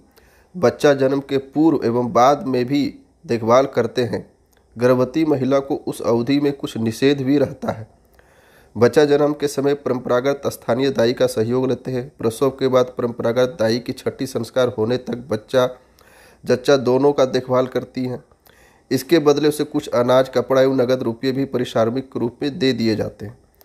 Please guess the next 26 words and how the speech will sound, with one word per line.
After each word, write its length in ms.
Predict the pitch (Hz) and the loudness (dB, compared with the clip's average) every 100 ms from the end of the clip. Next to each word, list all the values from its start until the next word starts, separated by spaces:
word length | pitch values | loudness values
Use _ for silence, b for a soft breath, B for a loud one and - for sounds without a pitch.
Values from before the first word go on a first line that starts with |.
| b b b b | b b b b
सतैसा 540 | - 123 131 131 151 147 | 0 2 2 2 4 4
जाने 420 | 143 131 143 156 156 | 4 2 4 2 2
पर 200 | - 123 | -2 -2
भी 120 | 147 | -2
पिता 420 | - 120 143 120 98 - _ _ _ | -4 0 2 2 0 -8 _ _ _
अपने 260 | 123 120 147 | -4 -2 -4
पुत्र 320 | - 135 143 | -6 -10 -6
को 160 | 135 139 | 0 0
नहीं 240 | 123 123 | 0 -2
देखता 360 | 131 123 - 127 | -2 -4 -2 -2
है। 200 | 127 120 180 - _ _ _ _ _ _ _ _ _ _ _ b b b b b | -2 -6 -12 -20 _ _ _ _ _ _ _ _ _ _ _ b b b b b
इस 160 | 147 147 | 4 4
अवसर 300 | 135 156 151 | 4 2 4
पर 180 | 156 | 4
अपने 260 | 139 - 151 | 2 0 -4
संबंधियों 500 | 151 123 127 127 147 | -2 0 0 0 -2
को 140 | 143 139 | 0 0
भोजन 360 | 110 117 135 | 0 2 2
वगैरह 240 | 135 135 139 | 2 2 2
कराने 440 | 131 120 127 143 151 | 2 0 2 -2 -4
की 160 | 113 | -4
भी 100 | 131 | -2
व्यवस्था 400 | 151 113 113 - 226 | 0 -2 -4 -8 -10
की 180 | - | -6
जाती 340 | 107 101 - - | -4 -4 -6 -18
है। 180 | 104 | -18